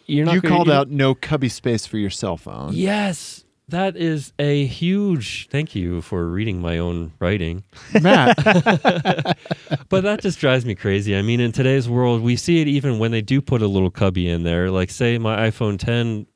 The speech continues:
Speaker 1: or
Speaker 2: Oh,
Speaker 1: the
Speaker 2: I, yeah, I've got a seven Plus, so I
Speaker 1: Yeah,
Speaker 2: got the
Speaker 1: a
Speaker 2: big Beamer
Speaker 1: Plus.
Speaker 2: jam.
Speaker 1: Yeah,
Speaker 2: Yeah.
Speaker 1: it, it already doesn't fit. And then
Speaker 2: Yeah.
Speaker 1: therefore the car is technically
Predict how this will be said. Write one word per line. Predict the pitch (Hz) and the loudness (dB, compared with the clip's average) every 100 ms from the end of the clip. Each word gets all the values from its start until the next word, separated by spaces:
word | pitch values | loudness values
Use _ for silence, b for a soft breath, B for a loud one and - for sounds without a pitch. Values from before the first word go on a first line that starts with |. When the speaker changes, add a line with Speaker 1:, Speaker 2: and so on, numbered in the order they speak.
| - | -4
Speaker 1:
or | 104 95 95 | 0 2 4
Speaker 2:
Oh, | 190 | 4
Speaker 1:
the | 95 | 4
Speaker 2:
I, | 156 151 | 0 2
yeah, | 151 165 | 2 4
I've | 139 | 2
got | 185 | 0
a | 123 | 0
seven | - 139 120 | 0 0 0
Plus, | - 143 110 | 0 0 0
so | - 113 | 0 2
I | 151 | 2
Speaker 1:
Yeah, | 156 170 135 | 2 2 2
Speaker 2:
got | |
the | 113 | 2
Speaker 1:
a | |
Speaker 2:
big | 151 156 | 0 2
Beamer | 170 | 2
Speaker 1:
Plus. | 160 | 2
Speaker 2:
jam. | 95 104 101 110 | 0 -2 -4 -6
Speaker 1:
Yeah, | 143 185 214 156 | -2 0 2 0
Speaker 2:
Yeah. | 85 | 0
Speaker 1:
it, | 156 160 - | -4 -4 -2
it | 147 - | -2 0
already | 151 160 175 170 | 0 2 0 0
doesn't | 147 156 143 | 0 -2 -4
fit. | - 196 - | -4 -4 -2
And | 131 143 | -2 2
then | 147 | 2
Speaker 2:
Yeah. | 175 | 2
Speaker 1:
therefore | 117 165 156 | 0 0 -2
the | |
car | 151 165 175 131 | -2 -2 0 2
is | 110 113 - | 0 -2 -4
technically | - 180 156 - 101 90 113 | -6 -4 -4 -4 -2 -2 -2